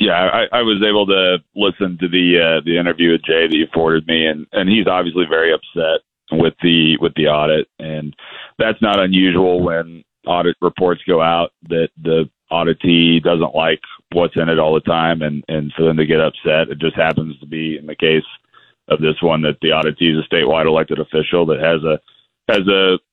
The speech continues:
a platform, uh, that's larger than most of the auditees that we deal with. And so,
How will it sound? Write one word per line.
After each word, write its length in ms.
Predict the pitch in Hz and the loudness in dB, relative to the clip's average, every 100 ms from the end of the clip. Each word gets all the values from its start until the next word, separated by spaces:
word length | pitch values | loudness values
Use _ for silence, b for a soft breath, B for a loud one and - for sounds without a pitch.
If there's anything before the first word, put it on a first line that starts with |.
| 101 | -4
a 60 | |
platform, 800 | 90 107 98 - 95 98 98 98 - | -2 -2 -2 -2 0 0 -2 -6 -8
uh, 420 | 87 92 90 87 82 | -2 2 2 2 0
that's 200 | 90 85 | -2 0
larger 380 | 92 92 90 90 | 2 2 2 2
than 320 | 87 85 85 87 | 2 0 -6 -2
most 240 | 90 87 | -2 0
of 60 | - | 0
the 80 | |
auditees 580 | 87 87 87 - 90 87 | 2 2 0 0 0 0
that 100 | 85 | 0
we 100 | 82 | 0
deal 220 | 87 101 87 | 0 2 2
with. 200 | 78 78 | 0 -2
And 180 | 85 92 | -6 -2
so, 420 | 110 101 98 95 | 0 2 2 0